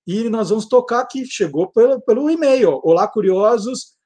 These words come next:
arroba guia dos curiosos ponto com ponto B R. E nós também estamos nas redes sociais. Você quer curiosidade todos os dias?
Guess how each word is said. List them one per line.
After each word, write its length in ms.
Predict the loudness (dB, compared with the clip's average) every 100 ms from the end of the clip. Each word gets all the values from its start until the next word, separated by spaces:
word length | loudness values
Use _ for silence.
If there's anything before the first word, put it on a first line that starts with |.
| _
arroba 340 | 0 2 2
guia 220 | 0 -4
dos 160 | -4 -8
curiosos 640 | -8 -4 0 0 -2 -8
ponto 440 | -6 -6 -6 -6 -10
com 300 | -8 -10 -8
ponto 340 | -4 -4 -4
B 120 | 0
R. 200 | 0 0 -8 _ _
E 60 | -4
nós 180 | -4 -2
também 240 | -2 -2
estamos 280 | -4 -6 -4
nas 240 | -6 -2
redes 200 | -4 -4
sociais. 400 | -10 -6 -2 -2
Você 80 | 0
quer 120 | -2
curiosidade 600 | 0 -2 0 2 0 -2 0
todos 360 | 2 2 0
os 120 | -6
dias? 440 | 0 2 4 2